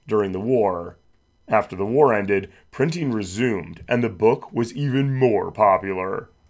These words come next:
Despite the overwhelming popularity of Robert's story, Montgomery Ward never paid him anything above his normal salary for writing it. Then,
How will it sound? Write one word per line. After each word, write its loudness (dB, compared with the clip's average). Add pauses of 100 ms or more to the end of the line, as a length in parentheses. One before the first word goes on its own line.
(540)
Despite 0
the -2
overwhelming 0
popularity -2
of -6
Robert's -2
story, 0 (160)
Montgomery 0
Ward 2 (120)
never -2
paid -4
him -4 (140)
anything -6 (240)
above 0
his -8
normal -2
salary -2 (240)
for 0
writing 0
it. -12 (600)
Then, -2